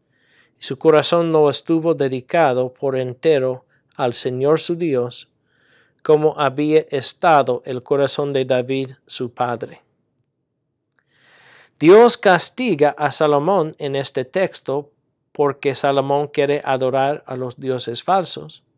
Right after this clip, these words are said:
Y por lo tanto, Dios dio diez tribus de Israel a su siervo Jeroboam.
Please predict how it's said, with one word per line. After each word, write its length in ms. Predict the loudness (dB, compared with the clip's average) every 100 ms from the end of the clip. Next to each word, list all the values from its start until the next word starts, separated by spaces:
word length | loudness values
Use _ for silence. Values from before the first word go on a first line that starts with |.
| _ _ _ _ _ _ _
Y 80 | -4
por 180 | 4 6
lo 140 | 4
tanto, 440 | 2 2 0 -2 -4
Dios 460 | 0 2 2 0
dio 280 | -2 2 2
diez 400 | 0 0 0 0
tribus 440 | -6 -6 -4 -6 -6
de 200 | -8 -8
Israel 680 | -12 -10 -4 2 2 2 -2 -8
a 120 | -8
su 160 | -6 -6
siervo 680 | -6 0 2 2 -6 -12 _ _ _ _
Jeroboam. 680 | 0 2 4 4 6 4 2